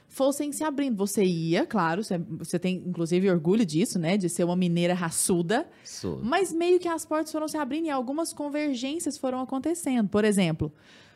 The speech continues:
Speaker 1: primeiro, você, prima do Fernando Gabeira,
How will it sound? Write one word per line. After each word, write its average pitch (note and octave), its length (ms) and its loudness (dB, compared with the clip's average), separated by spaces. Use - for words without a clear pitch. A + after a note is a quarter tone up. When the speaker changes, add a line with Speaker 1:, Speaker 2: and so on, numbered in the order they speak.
Speaker 1:
primeiro, G#3+ 340 0
você, F#3 340 2
prima G3 240 2
do F3+ 80 0
Fernando F3 400 -2
Gabeira, E3+ 540 2